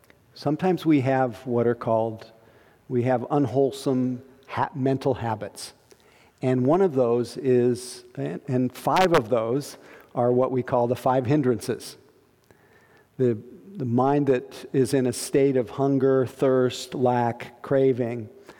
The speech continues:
state of, of ill will, aversion, frustration, irritation, that's the aversion. Then there's the restlessness and worry or agitated.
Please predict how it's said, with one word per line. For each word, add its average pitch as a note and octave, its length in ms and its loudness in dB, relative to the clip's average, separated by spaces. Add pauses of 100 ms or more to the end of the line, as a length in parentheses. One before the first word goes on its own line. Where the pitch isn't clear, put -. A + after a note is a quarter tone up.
(220)
state D3+ 420 2
of, B2+ 220 -4 (140)
of B2+ 280 -2
ill D3+ 220 4
will, C3+ 360 4
aversion, B2+ 580 2
frustration, B2 1160 0 (220)
irritation, B2 1040 0 (240)
that's - 380 -6 (140)
the C3+ 120 2
aversion. B2 640 0 (340)
Then C#3+ 120 0
there's D#3 300 2
the B2+ 240 0 (340)
restlessness C#3 800 0
and C3 200 0
worry A#2+ 520 4
or A#2 220 -6
agitated. B2 920 -2